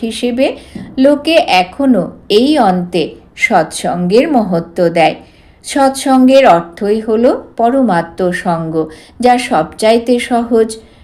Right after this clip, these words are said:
সঙ্গে থাকা আর উঁচু হতে উঁচু সঙ্গে থাকা কি কঠিন কাজ? এছাড়া, তাছাড়া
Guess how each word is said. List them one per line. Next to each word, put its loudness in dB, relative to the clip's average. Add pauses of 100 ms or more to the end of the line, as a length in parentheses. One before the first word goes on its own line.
(100)
সঙ্গে -2
থাকা -2 (380)
আর 4 (140)
উঁচু 0
হতে 0
উঁচু -2
সঙ্গে -2
থাকা -4 (240)
কি -8
কঠিন -8
কাজ? -2 (680)
এছাড়া, 2 (440)
তাছাড়া 0